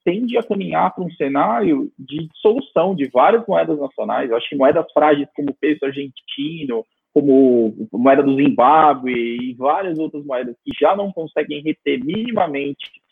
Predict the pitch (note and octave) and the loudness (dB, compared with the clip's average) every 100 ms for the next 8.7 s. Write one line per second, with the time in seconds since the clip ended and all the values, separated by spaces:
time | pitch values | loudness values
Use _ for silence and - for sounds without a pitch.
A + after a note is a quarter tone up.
0 | _ _ - - B2+ C3+ C3 A#2 A#2+ A#2 | _ _ -6 -2 -2 0 4 4 4 0
1 | A#2+ A#2 A#2 A#2 A#2 B2 E3+ A3 - _ | 0 2 2 0 2 4 4 2 -2 _
2 | - D#4+ F#3+ G#3+ C4 G#3+ A#3 - A#3 F3+ | 0 4 4 2 2 2 2 4 2 2
3 | B2 - _ B2+ B2 A#2+ A#2+ A#2 - _ | -2 -8 _ -2 0 0 0 -2 -4 _
4 | E3+ F#3+ E3 D3 D3+ D3 C3+ C3+ C3 G#3 | 2 4 2 2 2 2 0 0 0 -2
5 | B3+ G#3 D#3+ D#3 D3 - G3 - _ D#3+ | -4 -8 -8 -6 -6 -2 -2 -2 _ -6
6 | D3 C#3 C3+ - D#3+ F3 D#3+ - - C3 | -4 -4 -8 0 0 0 -8 -8 -6 -6
7 | - C3 B2+ _ _ _ B2+ C3 B2+ B2+ | -4 -6 -6 _ _ _ 0 0 -2 -8
8 | B2 C3+ - B2 B2 F#3 | -8 -8 -8 -4 -4 -6